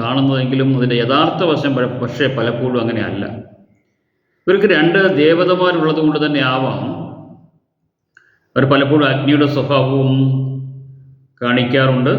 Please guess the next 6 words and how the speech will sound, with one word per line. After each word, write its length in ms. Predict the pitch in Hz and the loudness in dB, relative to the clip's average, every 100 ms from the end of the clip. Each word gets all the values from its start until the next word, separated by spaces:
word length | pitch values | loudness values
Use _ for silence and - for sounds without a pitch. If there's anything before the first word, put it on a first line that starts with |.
| - - - - 117 | -4 -8 -12 -14 -8
എന്നാൽ 180 | 127 127 - | -4 -4 -4
ശാന്ത 260 | 127 131 135 127 | -2 0 0 -2
സ്വഭാവവും 360 | 113 113 113 107 101 | -4 -2 -2 -4 -6
കാണിക്കാറുണ്ട്. 540 | 101 - - - - - | -8 -8 -12 -12 -14 -4
അതായത് 360 | 131 147 165 156 - - - - - - - _ _ _ _ _ _ _ _ _ _ _ _ _ - | 0 0 2 0 0 -6 -12 -16 -20 -20 -20 _ _ _ _ _ _ _ _ _ _ _ _ _ -2
ശാന്തമായ 520 | 156 180 208 208 202 | 0 2 2 2 2